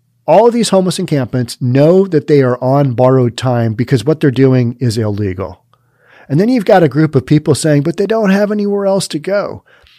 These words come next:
All right. Well, we need to figure that out because in the downtown cores and in residential neighborhoods, that is not the pl-, and, uh, on, how about on school property?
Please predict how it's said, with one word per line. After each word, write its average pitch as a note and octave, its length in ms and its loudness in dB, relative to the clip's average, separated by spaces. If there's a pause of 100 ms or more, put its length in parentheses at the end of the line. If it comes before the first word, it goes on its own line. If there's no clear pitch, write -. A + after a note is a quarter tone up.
(180)
All B2+ 280 4
right. D3+ 680 0
Well, C3 180 -4
we D3+ 160 -2
need G3+ 160 -4
to D#3 80 0
figure F3 340 0
that C#3+ 220 0
out C#3+ 340 2
because B2 520 0 (280)
in B2+ 100 -2
the B2 80 0
downtown C#3 600 2
cores G#3 600 2
and C3+ 200 -2
in A#2+ 120 -2
residential A#2 580 -4
neighborhoods, D#3 840 2 (380)
that D3 460 -2
is A#2+ 200 -2
not B2+ 360 0
the A#2+ 80 -4
pl-, - 160 -10
and, D#3+ 260 2
uh, E3 180 0
on, C#3+ 200 2
how C#3 160 -2
about F#3 180 4
on B2+ 140 2
school F3 400 -4
property? G2 600 -6